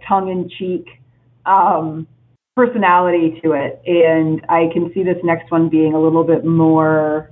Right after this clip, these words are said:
you know, Tuesdays with Morrie, Year of Magical Thinking, um,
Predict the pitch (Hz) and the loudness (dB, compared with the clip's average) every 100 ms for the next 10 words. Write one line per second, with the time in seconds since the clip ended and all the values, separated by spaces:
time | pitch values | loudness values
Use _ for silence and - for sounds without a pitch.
0 | - 165 156 147 - - 190 165 - 170 | -4 -2 0 -4 -8 -6 -4 -2 0 2
1 | 160 156 156 156 156 147 147 147 147 143 | 2 0 -2 0 0 2 2 2 2 2
2 | 143 - - - 165 151 147 147 147 139 | -2 -6 -20 -6 -2 -2 -2 -2 -2 -2
3 | 151 147 147 135 135 135 135 135 135 - | -6 -6 -4 -4 -4 -2 -2 0 -2 -2
4 | 147 135 127 123 135 | -2 0 0 0 -2